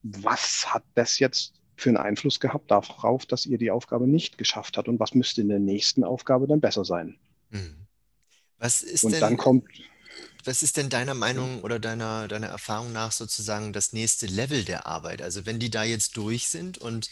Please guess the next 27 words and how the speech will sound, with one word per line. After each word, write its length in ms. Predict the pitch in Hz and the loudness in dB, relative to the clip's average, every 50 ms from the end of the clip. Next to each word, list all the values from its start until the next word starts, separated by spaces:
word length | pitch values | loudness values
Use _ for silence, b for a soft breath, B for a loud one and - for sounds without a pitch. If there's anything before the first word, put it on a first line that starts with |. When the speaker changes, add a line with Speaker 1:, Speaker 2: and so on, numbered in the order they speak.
| B B | B B
Speaker 1:
Hm. 100 | B 117 B B B B | B -8 B B B B
Speaker 2:
das 200 | _ 113 110 - - | _ -6 -4 -2 -2
war 100 | 110 - | -2 -2
<laughs> 0 | |
erfolgreich 800 | 120 101 - - - 120 120 147 151 - - - 135 143 139 - | -2 -4 -4 -4 -4 0 2 2 2 0 0 0 0 2 2 2
sozusagen, 680 | - 156 143 - - 147 139 139 139 139 143 143 147 B B B B B B B B _ _ _ | 0 0 0 -2 -4 -2 -4 -6 -6 -8 -8 -10 -14 B B B B B B B B _ _ _
was, 320 | _ - 151 - - 165 - | _ -2 -2 -2 -2 -4 -6
was 220 | - 165 - - | -6 -6 -6 -4
wäre 220 | - 156 170 170 165 | -4 -4 -2 -2 0
da 140 | 165 147 147 | 0 0 -2
so 120 | 135 147 | -2 -2
ein 200 | - 117 127 127 | -4 -2 -2 -2
nächstes 460 | 127 131 139 139 - - 135 135 - - | 0 0 0 2 0 0 0 -2 0 2
Level, 260 | 135 143 127 120 95 87 | 0 2 2 0 0 0
Level 320 | 87 92 104 110 120 120 - | -2 -4 -2 -2 -2 -2 -2
up? 160 | - - - - - - | -4 -6 -8 -16 -14 -8
Wie, 240 | 110 113 110 87 98 | -8 -6 -6 -6 -8
wie 100 | 113 123 | -8 -4
zeichnet 500 | 117 - - 120 123 127 - - 120 - | -4 -4 -2 -2 -4 -4 -4 -8 -8 -6
sich 140 | - 120 - | -6 -6 -6
diese 260 | - 127 123 123 110 | -6 -6 -8 -6 -6
Arbeit 300 | - 123 120 113 113 - - | -6 -8 -6 -8 -8 -8 -8
dann 120 | 107 104 | 2 2
aus 280 | 92 - - - - - | 4 4 4 2 0 -6
oder 100 | - 90 | -12 -10
die 100 | 82 92 | -10 -8
Zusammenarbeit? 720 | - - - - 90 87 82 80 82 78 82 80 80 78 _ | -8 -8 -6 -8 -8 -10 -10 -14 -16 -16 -16 -16 -16 -18 _